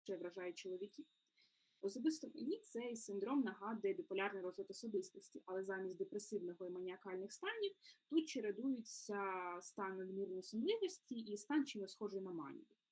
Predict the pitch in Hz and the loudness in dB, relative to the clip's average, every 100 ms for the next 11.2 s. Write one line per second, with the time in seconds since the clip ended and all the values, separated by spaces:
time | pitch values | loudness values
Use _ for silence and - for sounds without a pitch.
0 | _ - - _ 269 302 262 277 233 - | _ -20 -20 _ -2 0 0 0 -4 -4
1 | 226 226 220 226 226 233 - 214 226 226 | 0 0 0 -4 -4 -4 -6 -2 -2 -2
2 | - 392 554 554 - 311 269 233 311 262 | 0 -2 -2 0 6 8 8 10 8 8
3 | - 233 262 233 226 - 240 - 233 269 | 4 4 4 2 0 -2 -4 -6 -10 -10
4 | - 415 415 226 220 220 247 226 220 202 | -2 2 4 6 4 2 0 0 2 0
5 | - 320 339 311 277 262 262 254 254 254 | 0 2 4 4 4 0 -2 0 2 0
6 | - _ _ _ - 247 269 254 247 247 | -2 _ _ _ -4 0 0 0 -4 -4
7 | 226 233 226 220 220 214 247 392 523 403 | -4 -4 -2 -2 0 6 6 6 6 8
8 | 262 285 - 226 226 214 190 185 233 285 | 8 6 2 -4 -4 -2 -2 -2 4 6
9 | 339 247 220 - 208 190 185 - 311 277 | 6 4 0 -6 -4 -2 -4 0 -2 -2
10 | 254 _ - 226 247 269 196 185 269 285 | -8 _ -6 2 4 4 2 -2 0 0
11 | 254 | 0